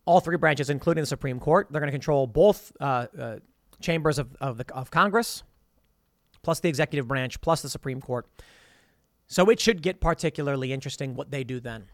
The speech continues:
I think they do nothing. I think nothing will get done. Nothing got done in twenty sixteen eighteen.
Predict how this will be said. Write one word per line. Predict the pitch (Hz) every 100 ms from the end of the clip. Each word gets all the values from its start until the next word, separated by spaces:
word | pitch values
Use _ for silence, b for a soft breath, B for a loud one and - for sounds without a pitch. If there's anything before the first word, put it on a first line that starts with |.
| _ _ _ _ _
I | 240
think | 262 311
they | 302
do | 233
nothing. | 247 233 165 175 - _ _ _ -
I | 175
think | 190 175
nothing | 156 156 160
will | 143
get | 127
done. | 127 123 151 _ _ -
Nothing | 165 151
got | 160 160
done | 143 151
in |
twenty | 135 160 143
sixteen | 160 - 147
eighteen. | 127 151 123 120